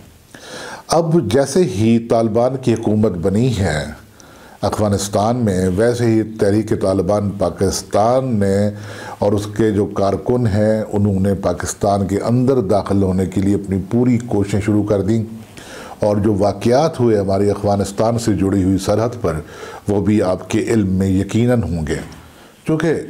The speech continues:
पाकिस्तान इस बात का मुतहम्मिल नहीं हो सकता कि इंडिया के साथ जुड़े हुए एक बॉर्डर पे आए रोज़ की कशीदगी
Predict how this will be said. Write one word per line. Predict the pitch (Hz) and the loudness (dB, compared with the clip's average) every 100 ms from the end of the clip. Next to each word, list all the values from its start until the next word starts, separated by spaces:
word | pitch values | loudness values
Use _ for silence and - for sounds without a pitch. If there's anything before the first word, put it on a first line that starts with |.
| - - - - - - - - | -14 -18 -20 -20 -20 -20 -20 -2
पाकिस्तान | 113 113 127 135 139 151 170 160 | 0 0 -2 0 2 4 2 2
इस | 143 113 | 0 0
बात | 95 113 123 - | 2 2 2 0
का | 120 | 0
मुतहम्मिल | 110 107 104 95 113 123 | 0 0 0 0 2 4
नहीं | 117 113 101 120 160 | 2 0 0 2 2
हो | 113 95 | 2 0
सकता | - 80 - 82 76 160 - - - _ _ - - - - - | -2 -6 -4 -4 -4 -6 -16 -20 -20 _ _ -20 -20 -20 -20 -4
कि | 110 | 0
इंडिया | 107 123 131 143 | 2 4 4 4
के | 123 | 2
साथ | 123 117 | 2 0
जुड़े | 104 92 120 120 | 2 2 4 4
हुए | 110 110 | 2 2
एक | 101 90 85 | 0 0 2
बॉर्डर | 107 113 | 2 2
पे | 120 104 104 101 | 0 0 2 4
आए | 98 104 | 4 2
रोज़ | 107 107 | 0 0
की | 98 | -2
कशीदगी | 98 - 107 101 98 110 113 | -2 0 0 0 2 4 4